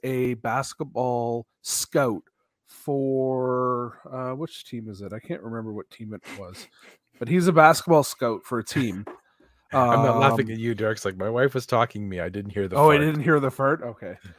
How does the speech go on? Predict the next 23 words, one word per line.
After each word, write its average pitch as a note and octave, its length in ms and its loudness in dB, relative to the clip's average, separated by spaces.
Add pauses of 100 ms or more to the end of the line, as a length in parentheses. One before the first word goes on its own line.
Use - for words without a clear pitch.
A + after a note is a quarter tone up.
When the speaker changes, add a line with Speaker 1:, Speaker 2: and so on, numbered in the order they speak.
(300)
Speaker 1:
Um, C3 300 2
but F3 140 6
yeah, E3+ 160 8
he's F3 160 4
a E3+ 40 0
basketball F3 480 4
scout, A2+ 380 -4 (160)
and D#3 220 0
he's, D3 240 0
like, C#3+ 220 4
sick - 200 0
and F3 80 -4
tired D3 220 4
of C3 80 0
being B2 160 -4
a A2 40 -4
scout. - 360 -8
He B2 80 -2
wants A#2+ 380 -4
to A#2+ 60 -10
be G#2+ 140 -8
a F#2 60 -12
coach. - 540 -2